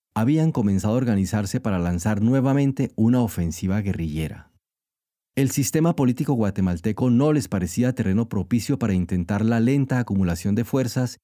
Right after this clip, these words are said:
y el arduo trabajo de organización que se requería como condición previa a cualquier victoria electoral. Es más,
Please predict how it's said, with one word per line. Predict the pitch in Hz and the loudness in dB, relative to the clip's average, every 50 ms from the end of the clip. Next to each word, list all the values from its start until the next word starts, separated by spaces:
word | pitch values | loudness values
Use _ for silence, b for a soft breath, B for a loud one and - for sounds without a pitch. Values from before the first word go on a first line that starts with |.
| _ _ _ | _ _ _
y | - 123 135 | 0 0 0
el | 127 - | 2 2
arduo | 139 147 151 147 151 156 151 | 2 2 2 2 2 0 0
trabajo | - 120 110 104 107 107 101 113 135 | 0 0 0 2 0 0 0 0 0
de | 127 | 0
organización | 117 104 92 92 90 87 - 92 85 - - 104 98 98 | 0 0 0 0 0 0 -2 -4 -6 -4 -2 -2 -2 -2
que | - 123 107 | -2 -4 -4
se | 113 104 | -2 -4
requería | 95 - - 90 87 92 104 117 120 | -4 -4 -4 -2 0 0 0 0 0
como | - 101 92 87 - | 0 0 -2 -2 -2
condición | - 87 82 82 82 - 107 98 95 | -2 -4 -4 -4 -4 -2 -2 -2 0
previa | - - 127 127 131 131 127 127 117 - - | 0 0 0 2 2 2 2 0 0 -2 -4
a | 107 | -4
cualquier | - - 87 82 82 - 98 92 90 | -4 -4 -4 -4 -4 -4 -2 0 0
victoria | 92 104 95 - 98 92 101 101 | 0 -2 -2 -2 -2 0 0 0
electoral. | 90 80 - 80 78 80 82 76 71 - _ _ _ _ _ _ _ _ _ _ _ _ _ _ _ _ _ _ | -2 -2 -4 -4 -4 -4 -4 -4 -6 -12 _ _ _ _ _ _ _ _ _ _ _ _ _ _ _ _ _ _
Es | - 98 92 85 | -4 -4 0 2
más, | 104 113 113 101 - - - - | 2 2 0 0 -4 -8 -14 -20